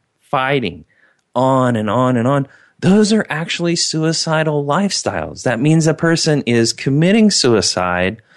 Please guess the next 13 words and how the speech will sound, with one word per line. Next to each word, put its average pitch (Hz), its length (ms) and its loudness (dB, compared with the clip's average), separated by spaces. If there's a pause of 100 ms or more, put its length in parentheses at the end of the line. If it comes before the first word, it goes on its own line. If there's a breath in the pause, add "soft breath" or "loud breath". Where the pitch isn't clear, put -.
(260 loud breath)
but 135 140 -2
they're 143 140 2
doing 147 460 2
it 123 280 -2 (840)
without 135 600 0 (160)
committing 127 520 2
suicide. - 640 -6
They're 113 160 2
doing 139 360 0
it 104 140 -4
by 107 180 -2
their 101 200 0
lifestyle. 92 800 -4